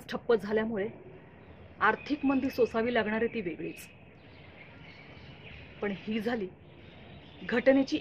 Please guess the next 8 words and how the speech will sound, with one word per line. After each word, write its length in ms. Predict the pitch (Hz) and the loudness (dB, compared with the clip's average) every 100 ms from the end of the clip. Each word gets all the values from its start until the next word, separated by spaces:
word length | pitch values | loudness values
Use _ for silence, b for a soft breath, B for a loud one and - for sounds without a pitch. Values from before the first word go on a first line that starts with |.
| 208 | 4
एक 180 | 196 165 | 4 2
बाजू. 260 | 160 - 156 - - - - - - - _ _ - - - - - - - - - - - | -8 -8 -12 -12 -20 -20 -18 -18 -18 -20 _ _ -16 -12 -12 -12 -12 -12 -14 -18 -20 -20 -8
आता 200 | 208 254 | -6 0
आपण 300 | 269 269 220 233 - - 202 214 | 0 0 -4 -4 -14 -18 -12 -6
घटनेच्या 440 | 226 247 247 277 | 0 2 2 0
दुसऱ्या 300 | 208 220 214 | -2 0 0
बाजूकडे 380 | 202 196 - - | 0 -2 -4 -4
बघूया. 320 | - - - | -6 -12 -16